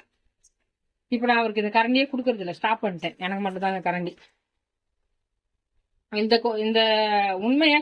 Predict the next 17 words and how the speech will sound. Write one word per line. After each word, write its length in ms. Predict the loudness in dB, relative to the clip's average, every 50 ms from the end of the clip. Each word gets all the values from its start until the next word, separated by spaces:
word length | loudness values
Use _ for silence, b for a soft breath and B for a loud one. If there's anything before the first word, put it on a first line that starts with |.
| 2 2
கொரியன் 320 | 2 2 2 2 0 0 0
கரண்டி 200 | -2 -2 -2 -2 -2
யூஸ் 180 | -2 -4 -2 -2 -4
பண்றவங்க 360 | -2 0 0 0 2 2 2 2 2
எல்லாருமே 420 | 2 4 4 2 2 2 0 0 0 0 -2 -2
ஒத்துக்கலாம். 500 | -4 -6 -6 -4 0 0 0 0 0 -2 -6 -10 _ _ _ _ _ _ _ _ _ _ _ _ _ _ _ _ _ _ _ _ _ 2 2
ஒத்துக்கிறீங்களா 500 | 4 4 4 2 4 6 6 8 8 6 6
இல்லையான்னு 340 | 4 2 0 0 0 0
கமெண்ட்ல 360 | -2 0 2 2 2 2 0 -2 -2
சொல்லுங்க. 260 | -6 -8 -8 -8 -10 -12 -12 _ -6 -6
ஓகே, 200 | -4 -2 -4 -6 -6 -6 -6 -4
ஏன்னா 120 | 0 2 2 2
இந்த 120 | 2 0 -2 -2
கொரியன் 320 | -2 0 0 0 0 0 0
கரண்டில 320 | -2 -2 -2 -2 -2 -2 -2
இதுதான் 300 | -2 -2 -4 -4 -6 -6 _ _ _ _ -12
பிரச்சனை. 320 | -12 -10 -10 -10 -12